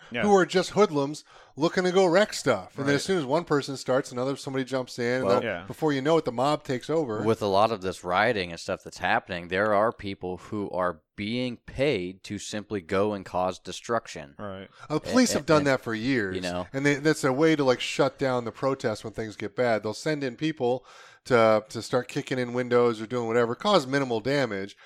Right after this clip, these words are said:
Speaker 2: but then that gives the police chance to come in and break everything up. Like, it, I mean, it's, you know, <laughs> with Tactics one oh one. <laughs> I mean, it's been done forever.
Speaker 3: Mm-hmm.
Speaker 2: I mean, people don't wanna think about it that way, but it, it really, it really does happen that way.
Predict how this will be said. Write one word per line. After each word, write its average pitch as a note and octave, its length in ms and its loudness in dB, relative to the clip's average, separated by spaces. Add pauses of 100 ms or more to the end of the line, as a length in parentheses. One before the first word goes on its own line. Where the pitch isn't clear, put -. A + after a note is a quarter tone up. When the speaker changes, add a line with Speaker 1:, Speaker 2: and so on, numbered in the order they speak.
(120)
Speaker 2:
but - 100 -20
then C3 120 0
that C3 140 2
gives A#2+ 180 -2
the A2+ 80 -2
police C3 340 -4
chance A#2 300 -6
to - 80 -12
come A2+ 240 -6
in A2 80 -4
and G#2 80 -10
break A2+ 260 0
everything G2+ 460 -6
up. E3 220 -6 (360)
Like, A#2 160 -2
it, C3 340 -4
I C#3 60 -10
mean, C3 180 -2
it's, - 300 -6 (500)
you G#2+ 80 -8
know, F#2+ 180 -4 (120)
<laughs> - 40 -
with D3 140 4
Tactics C#3+ 440 0
one C#3 160 0
oh A#2+ 40 0
one. A2 320 -4
<laughs> - 40 -12
I C#3 40 -10
mean, D3 140 -2
it's C#3 100 -6
been C3+ 200 -4
done C#3+ 180 4
forever. G#2+ 460 -4
Speaker 3:
Mm-hmm. G2 100 -14 (800)
Speaker 2:
I A#2 40 -12
mean, A#2+ 200 -12
people D#3 180 2
don't C3+ 100 2
wanna A#2+ 160 0
think D3 220 4
about C3+ 180 6
it A2 100 0
that F#2+ 160 0
way, F#2+ 120 -8
but G#2 160 -4
it, A2 180 -6
it A#2+ 60 -4
really, A#2 320 0
it A2+ 220 -4
really A2 180 -4
does G2+ 140 -6
happen G#2 300 -4
that F2 140 -12
way. E2+ 140 -12